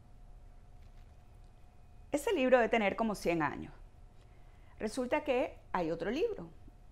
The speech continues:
un libro de mi mamá, y esta foto que está aquí es del libro de recetas de mi mamá, sesenta años después, o cincuenta años después.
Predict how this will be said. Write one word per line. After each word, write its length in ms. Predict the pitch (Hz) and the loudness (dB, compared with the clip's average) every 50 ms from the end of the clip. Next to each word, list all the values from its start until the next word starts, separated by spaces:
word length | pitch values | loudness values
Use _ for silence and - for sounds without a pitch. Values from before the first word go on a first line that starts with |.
| - - - | -18 -8 -4
un 100 | 214 233 | -2 0
libro 220 | 233 240 240 240 | 0 2 4 4
de 80 | 262 262 | 4 4
mi 140 | 247 233 226 | 2 0 0
mamá, 300 | 202 175 185 254 339 - - - - - - - - - | 0 2 2 2 0 0 -4 -12 -18 -18 -18 -16 -6 0
y 120 | 202 185 | 2 2
esta 280 | 170 175 - - 233 240 | 2 0 0 -2 -4 -4
foto 480 | - - - - 339 - - - 214 | -4 -6 0 2 2 4 4 0 -2
que 80 | - 190 | -4 -8
está 180 | - - 185 | -8 -8 -8
aquí 340 | 180 - - 277 240 214 233 - - - - - - - - - | -8 -6 -6 -8 -8 -8 -10 -14 -16 -20 -20 -20 -18 -16 -12 -6
es 120 | - 202 185 | -6 -4 -4
del 180 | 196 202 214 | -2 -2 -2
libro 280 | 190 180 175 165 175 185 | 0 0 0 0 0 0
de 60 | 196 | 0
recetas 500 | 190 175 165 - - 180 165 165 170 190 | -2 -2 -6 -6 -4 -4 -4 -4 -4 -4
de 60 | 196 | -4
mi 140 | 180 202 202 | -4 -4 -4
mamá, 340 | 180 160 160 196 247 294 - - - - - - - | -2 -2 -4 -4 -6 -6 -10 -14 -20 -20 -20 -12 -4
sesenta 720 | - 208 220 - - 294 277 285 285 277 285 254 214 208 | -4 -2 -2 0 0 2 2 2 0 2 2 2 2 2
años 300 | 214 214 214 214 214 214 | 0 -2 -2 -4 -4 -4
después, 380 | 196 180 175 - - 185 175 - - - - - - - - - - - - - - - - - - - | -4 -6 -6 0 2 2 2 2 -2 -10 -18 -20 -18 -18 -18 -20 -20 -20 -20 -20 -20 -20 -20 -20 -16 -10
o 100 | - 170 | -10 -8
cincuenta 640 | 165 - 185 170 156 - 190 196 196 190 190 180 165 | -8 -6 -6 -6 0 2 2 2 2 0 0 -2 -2
años 240 | 147 151 147 147 175 | -2 -2 -4 -4 -6
después. 340 | 180 151 - - - 143 | -8 -10 -10 -12 -14 -14